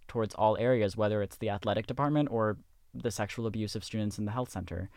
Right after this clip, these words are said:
And I think it seems like she's committed to that so far. I know the health center has gone through a lot of changes, and I'm hopeful that, um, nationally, and especially at U S C, the attitude of, "Oh, this would never happen here," or, "This would never happen again"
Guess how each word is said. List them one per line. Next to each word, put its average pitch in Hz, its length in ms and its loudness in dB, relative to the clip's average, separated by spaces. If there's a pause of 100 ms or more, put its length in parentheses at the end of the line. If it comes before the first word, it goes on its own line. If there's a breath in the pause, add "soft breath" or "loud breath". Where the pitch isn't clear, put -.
(120 loud breath)
And 113 80 0
I 107 80 0
think - 260 -6
it 104 100 -8
seems 113 280 -2
like 117 100 -2
she's 113 240 -4
committed 117 320 -4
to - 80 -14
that 120 240 -2
so 123 140 -4
far. 123 280 2
I 113 120 0
know 110 100 2
the 107 140 -2
health 110 260 -4
center 123 160 2
has 120 140 0
gone 120 180 0
through 120 120 -4
a - 20 -2
lot 120 160 0
of 120 80 -4
changes, 120 440 -2
and - 80 -6
I'm 101 120 -2
hopeful 110 420 -4
that, 101 340 -4
um, 104 360 -2 (480 loud breath)
nationally, 117 800 4
and 113 80 -6
especially 135 420 0
at 104 60 -4
U 107 140 -2
S 104 100 -6
C, 98 340 -8 (300)
the 123 240 0
attitude 113 560 2
of, 101 540 -4 (100)
"Oh, 123 300 6
this 113 200 -2
would 113 120 0
never 107 220 -2
happen 92 480 -6
here," 87 460 -8
or, 104 160 0
"This 101 200 -8
would 107 80 -2
never 101 180 -2
happen 95 340 -6 (140)
again" 104 640 -2